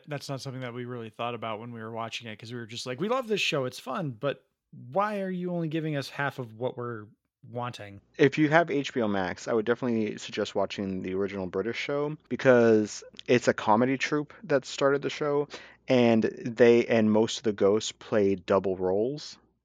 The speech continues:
Speaker 1: Okay, I'll have to keep that in mind. I didn't know the original British,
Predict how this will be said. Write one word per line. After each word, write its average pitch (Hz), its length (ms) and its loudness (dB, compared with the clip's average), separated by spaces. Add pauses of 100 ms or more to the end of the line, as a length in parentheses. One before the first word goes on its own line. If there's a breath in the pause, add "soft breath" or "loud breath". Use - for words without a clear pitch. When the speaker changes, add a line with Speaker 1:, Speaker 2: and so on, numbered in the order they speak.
(420)
Speaker 1:
Okay, 160 300 -8
I'll 151 100 -6
have 160 120 -6
to - 80 -16
keep 151 220 -10
that 156 80 -4
in 151 100 -6
mind. 147 160 -6
I 123 40 -8
didn't 135 200 -8
know 131 140 -6
the 127 160 -8
original 120 680 -10
British, 123 400 -8